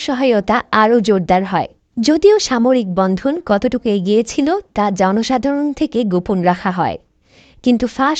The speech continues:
হওয়া গোপন নথি থেকে জানা যায় ইরান ইসরায়েল যৌথভাবে অ্যাডভান্স মিসাইল তৈরিতে কাজ করতে চেয়েছিল, যার নাম দেওয়া হয়েছিল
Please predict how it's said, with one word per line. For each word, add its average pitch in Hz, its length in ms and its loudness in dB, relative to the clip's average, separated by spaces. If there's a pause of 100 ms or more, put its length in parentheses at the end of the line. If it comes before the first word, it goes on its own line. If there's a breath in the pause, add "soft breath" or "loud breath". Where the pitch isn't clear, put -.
হওয়া 294 240 -2 (100)
গোপন 190 320 0
নথি 240 240 -2
থেকে 277 240 -4
জানা 196 300 -2
যায় 208 240 -2 (460 soft breath)
ইরান 269 240 2 (180)
ইসরায়েল 196 360 0 (140)
যৌথভাবে 247 600 0 (140)
অ্যাডভান্স 220 500 0 (120)
মিসাইল 240 300 -2 (100)
তৈরিতে 233 400 0 (200)
কাজ 202 140 2 (100)
করতে 196 320 -2
চেয়েছিল, 190 380 -2 (480 soft breath)
যার 202 220 2 (100)
নাম 190 100 0 (120)
দেওয়া 254 220 4
হয়েছিল 302 320 -2